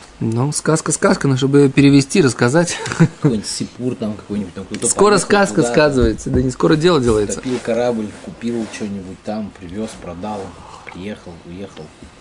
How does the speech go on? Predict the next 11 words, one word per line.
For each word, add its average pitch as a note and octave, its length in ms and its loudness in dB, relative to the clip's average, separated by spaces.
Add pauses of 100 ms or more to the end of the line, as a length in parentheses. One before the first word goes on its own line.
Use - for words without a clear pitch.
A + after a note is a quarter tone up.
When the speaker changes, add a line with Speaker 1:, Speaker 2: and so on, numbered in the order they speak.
(2250)
Speaker 1:
То, C3 180 4
поехали. B2+ 360 2 (800)
Вот B2 140 2
Гемара C#3+ 240 6
говорит F3 220 4
так. B2 200 0 (500)
Мы D3+ 140 2
говорили F3 240 6
о C#3+ 80 2
том, F#3+ 260 0 (1600)
что B2 400 2